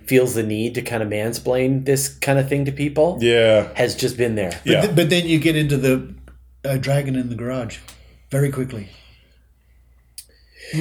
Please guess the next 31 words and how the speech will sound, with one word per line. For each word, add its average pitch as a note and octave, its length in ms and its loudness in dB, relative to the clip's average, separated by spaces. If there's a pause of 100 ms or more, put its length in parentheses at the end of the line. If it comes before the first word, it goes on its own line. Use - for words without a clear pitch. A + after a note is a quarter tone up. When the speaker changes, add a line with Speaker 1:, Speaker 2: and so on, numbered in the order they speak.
(140)
Speaker 3:
People F#3+ 320 2
will D#3 80 6
do, E3 320 2
will D#3+ 520 2
un-, F#3 300 4
unwittingly D#3 800 2
will C#3+ 200 0
start C#3 340 0
to B2+ 80 -10
do, D3 220 -2
go C#3+ 200 2
down C3+ 220 0
that C#3+ 140 4
Speaker 1:
Mm, A#2 260 0 (140)
yeah. A2 160 0
Speaker 3:
to C#3+ 160 2
protect, D3 440 0 (220)
'cause F#3 180 2 (280)
we F3+ 140 4
Speaker 1:
Right. F#3 60 6
Speaker 3:
all G#3+ 540 6 (400)
protect D#3 480 -2
our E3 500 -4
point G#3+ 240 -10
of G3+ 120 -6
view. G3 360 -10
Speaker 1:
Right. F2+ 280 -6 (280)
Speaker 3:
Yeah. - 260 -8 (340)
Speaker 1:
But, E3+ 200 0 (220)
but F#3 160 2 (460)
like, D#3 280 -2